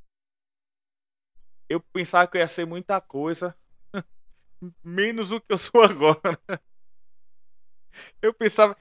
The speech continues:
e eu acho que isso é um problema de muitos jovens. E por isso eu queria dividir, porque não é só sobre mim, é sobre a galera da minha idade. A galera que não tá nem tão jovem assim, pra fazer merdinha,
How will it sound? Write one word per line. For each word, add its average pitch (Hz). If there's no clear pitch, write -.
e 208
eu 214
acho 202
que -
isso 220
é 214
um 208
problema 160
de 170
muitos 156
jovens. 113
E 175
por 233
isso 254
eu -
queria 208
dividir, 123
porque 170
não 220
é 214
só 196
sobre 175
mim, 120
é 131
sobre 185
a 185
galera 160
da 156
minha 175
idade. 113
A 147
galera 156
que 180
não 160
tá 165
nem 208
tão 220
jovem 160
assim, 156
pra 127
fazer 135
merdinha, 131